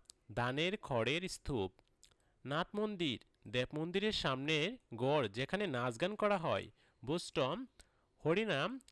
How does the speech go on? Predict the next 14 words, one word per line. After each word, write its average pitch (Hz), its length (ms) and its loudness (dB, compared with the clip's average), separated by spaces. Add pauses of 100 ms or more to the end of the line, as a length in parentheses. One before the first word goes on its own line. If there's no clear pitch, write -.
(120)
সংকীর্ণ-, 208 880 -2 (320)
সংকীর্তন 214 840 0 (360)
করে 160 380 4 (180)
জীবিকা 196 400 0
অর্জন 208 360 4
করে 165 360 2 (220)
এমন 175 380 2 (400)
বৈষ্ণব। 147 480 2 (1000)
অপ্রীতিভাবে, 175 2000 -2 (300)
বিব্রত 175 460 2
বা 123 440 2
লজ্জিতভাবে। 131 880 0 (480)
পাত্রপাত, 196 600 2 (300)
বিদায়, 120 500 2